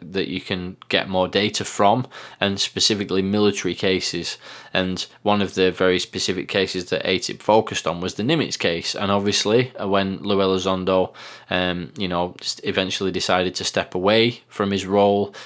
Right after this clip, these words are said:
uh, and went to T T S A, and then T T S A brought forward loads of things that,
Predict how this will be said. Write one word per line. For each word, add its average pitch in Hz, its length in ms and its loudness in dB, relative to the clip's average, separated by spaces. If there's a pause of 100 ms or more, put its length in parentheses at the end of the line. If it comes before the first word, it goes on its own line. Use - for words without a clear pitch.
(140)
uh, 90 320 0
and 92 180 -8
went 95 280 -2
to - 140 -8
T - 200 -4
T - 160 -4
S 87 220 0
A, 107 320 4
and 95 120 -6
then 92 140 -4
T 101 180 -4
T - 160 -4
S - 120 -2
A 92 160 2
brought 87 320 2
forward 90 420 2
loads 87 300 0
of - 100 -12
things 85 400 -8
that, - 160 -10